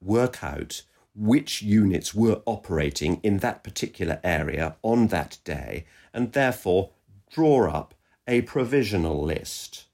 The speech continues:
of potential names. And once you've got a, that list, then genealogists work forwards and back to try and establish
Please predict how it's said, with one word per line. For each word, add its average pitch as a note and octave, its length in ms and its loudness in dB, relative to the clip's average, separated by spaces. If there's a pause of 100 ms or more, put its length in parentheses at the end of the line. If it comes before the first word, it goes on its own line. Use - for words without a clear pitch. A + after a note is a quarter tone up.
(400)
of F2 380 -4
potential D2 1000 -4 (400)
names. A#1+ 720 -6 (440)
And F2 160 -6
once D#3 280 2
you've C3 120 4
got A#2 140 2
a, F#2+ 160 -4
that - 400 -4
list, - 540 -2 (260)
then A#2 440 2
genealogists C3+ 1400 0 (460)
work C3 540 2 (340)
forwards D3 480 4
and A2+ 120 4
back F2+ 340 -4 (280)
to G2+ 160 -18
try C3+ 360 0
and B2+ 160 4
establish - 800 -4